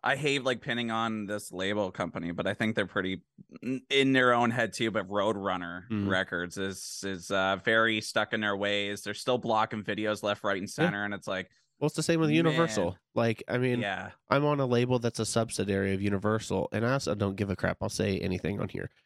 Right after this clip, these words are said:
Speaker 2: And it's so
Speaker 1: I'm glad you have the power to do that too. Like, it,
Speaker 2: <laughs>
Speaker 1: you're not limited to what you have to say or
Speaker 2: Um,
Speaker 1: anything.
Speaker 2: I mean, they probably wouldn't be happy about it, but I don't care.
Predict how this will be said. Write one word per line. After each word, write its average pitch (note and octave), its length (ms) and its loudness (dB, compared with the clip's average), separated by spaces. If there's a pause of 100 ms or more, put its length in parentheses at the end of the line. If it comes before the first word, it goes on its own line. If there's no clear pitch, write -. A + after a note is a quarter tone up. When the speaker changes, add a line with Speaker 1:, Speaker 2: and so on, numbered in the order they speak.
(140)
Speaker 2:
And A2+ 360 2
it's A#2+ 320 0
so - 180 4
Speaker 1:
I'm C#3 80 4
glad B3 200 0
you B3 60 0
have D#3+ 140 0
the D3 80 0
power C3 300 2
to A2+ 100 0
do A2 160 0
that G2 220 2
too. A#2+ 180 8
Like, G#2 180 2
it, - 120 2
Speaker 2:
<laughs> C3+ 180 -4
Speaker 1:
you're C#3 100 -2
not D3 200 0
limited C#3 360 -2
to C3 80 -6
what A#2+ 180 -2
you B2 120 -4
have A2 120 -2
to B2 80 -6
say - 180 -6
or - 40 4
Speaker 2:
Um, G2+ 200 4
Speaker 1:
anything. G2 180 -10
Speaker 2:
I C#3+ 80 0
mean, C#3 400 -2
they D3 120 2
probably D#3 240 2
wouldn't B2 180 2
be A2+ 80 2
happy A#2 220 2
about F#2 240 2
it, F2 60 -2
but F#2+ 120 0
I G2+ 60 4
don't F#2+ 140 -2
care. F#2+ 200 -2